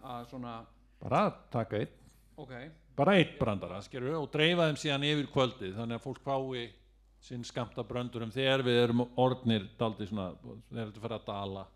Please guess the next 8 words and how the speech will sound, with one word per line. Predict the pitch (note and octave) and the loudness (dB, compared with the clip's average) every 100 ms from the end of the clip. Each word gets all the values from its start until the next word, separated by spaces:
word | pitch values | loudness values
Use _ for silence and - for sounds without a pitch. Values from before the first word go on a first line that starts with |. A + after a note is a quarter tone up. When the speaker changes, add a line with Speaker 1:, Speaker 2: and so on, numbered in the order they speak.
| _ _ - - - - - - | _ _ -20 -20 -20 -20 -20 -20
Speaker 1:
Já. | - B2 A2 G2 - - - - - - _ _ - _ _ _ _ - | -12 -6 -6 -8 -18 -20 -20 -20 -20 -20 _ _ -20 _ _ _ _ -6
Speaker 2:
Hvað | F3 F3 | -4 -2
segirðu? | C#3+ F#2 F2 - - - - - - - - - - | -2 -4 -6 -10 -8 -10 -12 -12 -14 -16 -18 -20 -10
Speaker 1:
Hérna, | B2 B2 B2+ C#3 C#3 C3 C3+ - | -6 -4 -4 -2 0 -2 -4 -10
já, | - C#3+ | 2 4
ok, | C3+ E3 F#3+ F#3 D3 A#2 C#3 D3+ | 6 6 4 2 0 2 2 2
hérna, | D#3+ F3 F#3 F#3 E3+ - - - - - - | 0 0 2 2 0 -8 -18 -20 -20 -20 -16
svona, | - D3+ C#3 | -10 -4 -2